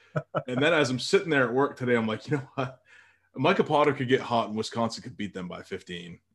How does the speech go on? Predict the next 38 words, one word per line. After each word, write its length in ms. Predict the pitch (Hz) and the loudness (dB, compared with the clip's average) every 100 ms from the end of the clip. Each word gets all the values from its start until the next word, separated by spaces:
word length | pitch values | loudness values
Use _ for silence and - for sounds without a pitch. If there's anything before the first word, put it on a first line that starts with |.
| - | -8
And 420 | 110 104 101 92 - _ | -4 -2 -2 -6 -14 _
that, 280 | 107 110 - | -4 -4 -4
that 200 | 110 120 | -4 -2
wouldn't 260 | 123 113 110 | -4 -4 -2
be 100 | 117 | -2
shocking 480 | 120 117 117 120 | -2 -4 -2 -4
either. 340 | 156 151 87 - _ _ 95 - | -2 -6 -8 -14 _ _ -20 -12
Um, 400 | 104 101 101 92 | -6 -4 -4 -2
all 160 | 117 | 0
you 60 | 123 | 2
gotta 120 | 127 | 2
do 140 | 120 151 | 2 0
is 100 | 107 | 0
look 200 | 117 117 | -2 0
at 120 | - | -4
the 80 | 98 | -8
discrepancy 760 | 101 - - 113 117 - 113 | -10 -12 -6 -4 -4 -2 -4
between 720 | 95 - - 113 110 110 104 - _ _ _ - | -4 -10 -6 -4 -2 -2 -4 -10 _ _ _ -4
you 40 | 123 | -4
know, 60 | |
the 60 | 98 - | -2 0
first 160 | 123 131 | 0 0
half 240 | 123 120 | -2 -2
against 260 | 120 120 - | 0 -2 -2
Florida 280 | 127 120 107 | 0 0 0
State 440 | - 113 117 117 117 | 0 2 2 0 -4
and 160 | 110 | -4
the, 140 | 107 101 | -4 -8
and 180 | 113 107 | -8 -4
the, 240 | 104 98 | -4 -4
the 120 | 104 113 | -8 -4
end 140 | 127 | -4
of 40 | |
the 60 | 107 | -4
game 280 | 95 127 170 | -4 -4 -4
against 260 | 107 92 | -8 -10
Florida 260 | - 104 101 | -8 -8 -8
State, 360 | - 101 98 | -8 -10 -10